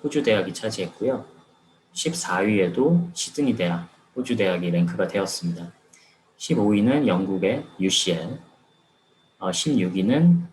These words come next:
역-, 역시 영국의 킹스 칼리지, 십칠 위는 호주의 오스트레일리안 국립대학,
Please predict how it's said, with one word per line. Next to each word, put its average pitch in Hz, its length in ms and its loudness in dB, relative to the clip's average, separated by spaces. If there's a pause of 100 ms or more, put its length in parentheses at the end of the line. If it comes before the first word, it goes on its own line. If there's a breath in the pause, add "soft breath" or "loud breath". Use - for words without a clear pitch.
(140)
역-, 92 280 -4
역시 139 440 0
영국의 90 380 0
킹스 - 300 -6
칼리지, 87 460 -4 (1120)
십칠 - 520 -4
위는 151 580 2 (100)
호주의 123 680 2
오스트레일리안 98 840 0
국립대학, 90 680 -4